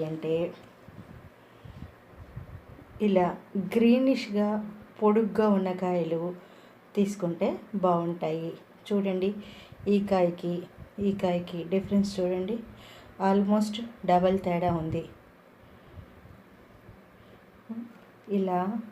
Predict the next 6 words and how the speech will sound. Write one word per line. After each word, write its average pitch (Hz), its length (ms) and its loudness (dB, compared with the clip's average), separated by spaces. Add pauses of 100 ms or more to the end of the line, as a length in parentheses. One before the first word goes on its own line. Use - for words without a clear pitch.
(800)
లైట్ 233 320 0
కలర్లో 190 360 4 (100)
ఉండి, 180 300 0 (480)
ఇదిగోండి, 170 380 -4 (300)
ఇలా 170 180 0 (1300)
ఇత్తుకోండి. - 680 -10